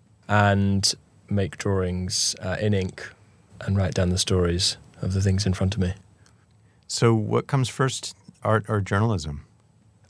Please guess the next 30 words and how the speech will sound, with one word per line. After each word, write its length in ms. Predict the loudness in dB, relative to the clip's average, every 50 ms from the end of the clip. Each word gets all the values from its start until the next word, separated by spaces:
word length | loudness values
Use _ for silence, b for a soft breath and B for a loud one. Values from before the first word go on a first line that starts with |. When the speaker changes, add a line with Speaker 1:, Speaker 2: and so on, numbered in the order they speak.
| _
Speaker 1:
Art 260 | 0 4 4 4 2 2
came 240 | -2 -2 0 0
first 520 | -2 -2 -4 -4 -4 -4 -4 -6 -8 -8 -16 _ _ _ -14
because 240 | -10 -4 -2 0 0
that 160 | 0 -2 -4
was 200 | -6 -14 -12 -10
what 160 | -10 -12 -10
I 100 | -10 -10
was 680 | -10 -10 -10 -10 -10 -8 -8 -8 -8 -6 -6 -6 -8 -10 -12 _ -20 -16 -8
good 160 | -6 -2 0
at, 160 | 0 0 0 -2
it's 100 | -4 -6
what 120 | -4 -2
I 100 | -2 -2
enjoyed, 500 | -2 -2 0 2 2 4 4 2 0 -2
and 340 | -6 -4 -4 -2 -2 -4 -4
because 220 | -6 -6 -6 -4
that's 220 | -4 -4 -4 -4 -6
what 80 | -6
I 40 | -8
studied 280 | -6 -4 -4 -4 -4 -6
at 60 | -8 -8
university. 460 | -8 -8 -8 -8 -8 -8 -8 -8 -10 -10 -12 _ _ _ _
I 40 | -20 _
studied 280 | -16 -14 -12 -12 -10 -8
illustration 560 | -8 -8 -8 -6 -6 -6 -6 -6 -6 -8 -8 _ _ _ -4
at 160 | -4 -4 -4 -4
Kingston 380 | -6 -6 -4 -4 -4 -4 -4
University. 420 | -2 -2 -2 -2 -4 -4 -4 -4 -4
Speaker 2:
Uh-huh. 180 | -2 -2 -2